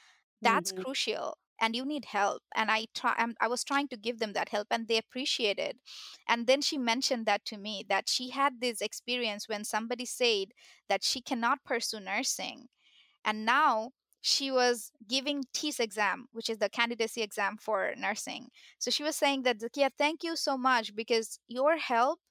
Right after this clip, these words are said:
Speaker 1: meant a lot to me, that I started thinking that I can move forward." That was, like, awesome. That's, that's, like, an honor for me, because I never thought that it will, she had a, a story like this, and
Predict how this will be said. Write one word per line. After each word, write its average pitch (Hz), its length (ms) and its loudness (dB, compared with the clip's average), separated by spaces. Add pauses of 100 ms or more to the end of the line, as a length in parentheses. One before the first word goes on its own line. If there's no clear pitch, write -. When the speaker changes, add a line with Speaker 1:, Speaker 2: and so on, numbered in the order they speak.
(320)
Speaker 1:
meant 240 260 0
a 262 60 2
lot 208 340 2
to 311 100 -10
me, 285 320 -4
that 226 240 4 (420)
I 240 320 0 (160)
started 254 540 0 (400)
thinking 285 360 -2
that 214 140 0
I 208 100 2
can 220 220 -4
move 208 140 -12
forward." - 600 -10 (840)
That 247 260 4
was, 320 240 -4
like, 233 320 2 (340)
awesome. 226 460 -2 (100)
That's, 226 360 0
that's, 247 240 2
like, 262 200 2
an 240 160 -2
honor 262 300 0
for 233 220 -4
me, 220 160 -4
because 214 240 -4
I 214 100 2
never 269 220 -2 (100)
thought 254 220 2
that 220 160 2 (280)
it 233 100 -10 (120)
will, 233 280 2 (260)
she 254 220 0
had 233 360 2
a, 220 100 0 (300)
a 214 100 -2
story 269 360 -2
like 208 260 0
this, 202 340 0
and 208 300 -4